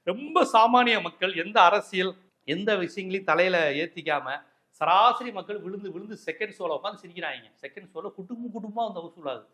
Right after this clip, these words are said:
இந்த படம் ஈஸியா ஹவுஸ்ஃபுல் ஆயிரும். ஏன் தெரியுமா? இந்த படத்துக்கு ரெண்டு பேர், மூணு பேர், இந்த ஃப்ரெண்ட்ஸ், காலேஜ் பசங்கன்னு போக மாட்டாங்க. எல்லாருமே ஃபேமிலியை கூட்டிட்டு மினிமம் நாலு பேர், அஞ்சு பேர், முடிஞ்சா பக்கத்து வீட்டுக்காரன், எதிர்த்து வீட்டுக்காரனையும் கூட்டி போய் பார்ப்பாங்க. ரெண்டாவது ரவுண்டு கூட பார்ப்பாங்க, அடுத்த சண்டே வந்து திருப்பி கூட பார்ப்பாங்க. இது வந்து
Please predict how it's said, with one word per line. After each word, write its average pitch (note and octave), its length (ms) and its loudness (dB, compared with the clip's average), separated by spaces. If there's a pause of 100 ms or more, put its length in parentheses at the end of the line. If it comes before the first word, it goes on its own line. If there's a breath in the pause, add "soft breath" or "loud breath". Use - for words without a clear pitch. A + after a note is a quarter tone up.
(400)
இந்த E3+ 180 -2
படம் A#3+ 200 2
ஈஸியா A3 360 -2
ஹவுஸ்ஃபுல் F#3+ 360 -4
ஆயிரும். D3 180 2
ஏன் G3 120 -4
தெரியுமா? E3+ 300 -6
இந்த D3+ 140 -10
படத்துக்கு F3+ 300 -6
ரெண்டு F#3 180 -8
பேர், G3+ 200 0
மூணு F3 200 -10
பேர், F3 180 -2
இந்த E3 140 -14
ஃப்ரெண்ட்ஸ், F#3 300 -6 (180)
காலேஜ் G3+ 300 2
பசங்கன்னு E3+ 300 -8
போக D#3+ 100 -8
மாட்டாங்க. C3+ 280 -6 (440)
எல்லாருமே B3+ 600 10
ஃபேமிலியை A#3 340 2
கூட்டிட்டு G3 300 -8
மினிமம் A#3 340 -6
நாலு F#3 180 0
பேர், G3 220 -2
அஞ்சு D#3+ 220 -14
பேர், D3+ 140 -4 (400)
முடிஞ்சா B3 280 4 (100)
பக்கத்து B3 240 2
வீட்டுக்காரன், A3+ 340 0
எதிர்த்து G#3 180 -6
வீட்டுக்காரனையும் F#3+ 380 -2
கூட்டி G3 160 -4
போய் E3 160 -8
பார்ப்பாங்க. D3 300 -6 (320)
ரெண்டாவது C4 360 6
ரவுண்டு G#3+ 240 2
கூட A3+ 160 -2
பார்ப்பாங்க, D#3 340 -2
அடுத்த - 280 -14
சண்டே F#3+ 200 -4
வந்து F#3 180 -14
திருப்பி G3+ 260 -14
கூட F3 140 -8
பார்ப்பாங்க. C#3 320 -10 (460)
இது D#3 160 -6
வந்து A3 140 -4